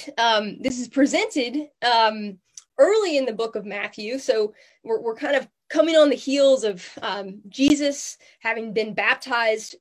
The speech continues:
um, by John, and then he was led into the wilderness by the Spirit of God, where he was tempted by the devil for forty days and forty nights. And, uh, of course, he resisted. Then he comes out and he starts preaching this message of repentance because the kingdom of God is at hand.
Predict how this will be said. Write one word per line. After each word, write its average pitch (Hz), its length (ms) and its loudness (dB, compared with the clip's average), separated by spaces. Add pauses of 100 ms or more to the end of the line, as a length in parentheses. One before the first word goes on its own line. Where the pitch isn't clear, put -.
um, 185 380 -6 (260)
by 214 180 2
John, 302 640 4 (240)
and 226 100 -4
then 254 80 2
he 269 180 -2
was 220 160 -8
led 233 280 2
into 294 260 -2
the 220 140 -2
wilderness 294 520 2
by 208 140 -4
the 208 80 -6
Spirit 233 320 -6
of 185 80 -6
God, 269 300 2
where 214 100 -4
he 220 140 -12
was 180 160 -14
tempted 285 400 0
by 214 160 -4
the 196 80 -8
devil 277 320 0
for 202 140 -16
forty 247 300 -2
days 262 360 4
and 214 100 -16
forty 202 180 -8
nights. 302 300 2 (320)
And, 220 320 -2
uh, 214 260 -2
of - 120 -12
course, 339 260 0
he 269 80 -2
resisted. 311 640 -2 (480)
Then 330 220 2
he 294 160 -6
comes 254 320 -2
out 294 280 2
and 240 80 -6
he 240 120 -10
starts 247 320 -2
preaching 311 500 0
this 226 220 -4
message 294 480 -2
of 220 200 -4
repentance 311 680 -4
because 247 320 -6
the - 80 -14
kingdom 311 400 -2
of 208 180 -4
God 269 320 4
is 247 140 -6
at 202 120 0
hand. 330 580 0